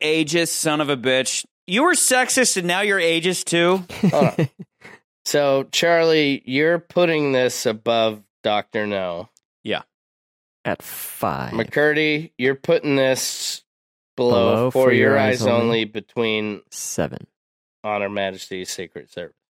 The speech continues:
Speaker 1: Let me respond here. Basically, for me, I get all the same old arguments with Doctor No. "Oh, they had a million dollars and they made something that's great." Yeah,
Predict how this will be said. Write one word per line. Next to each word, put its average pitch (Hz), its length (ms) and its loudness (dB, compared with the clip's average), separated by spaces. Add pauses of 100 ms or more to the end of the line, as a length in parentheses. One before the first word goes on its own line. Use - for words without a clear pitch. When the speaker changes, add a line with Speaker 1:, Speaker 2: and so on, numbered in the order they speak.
(160)
Speaker 1:
Let 208 100 -2
me 208 120 0
respond 185 500 0
here. 113 160 -2
Basically, 214 960 -2 (180)
for 185 200 -2
me, 185 480 -4 (580)
I 156 120 -4
get 175 380 -2 (300)
all 208 240 2
the 254 100 0
same 226 380 0
old 214 120 0
arguments 185 520 0
with 160 100 -8
Doctor 147 400 0
No. 123 540 2
"Oh, 220 300 0
they 190 120 0
had 185 160 0
a 180 60 0
million 196 320 -2
dollars 147 360 0
and 117 60 -10
they 123 80 -6
made 160 160 -6
something 165 180 -4
that's 151 80 -8
great." 151 260 -2
Yeah, 127 200 -4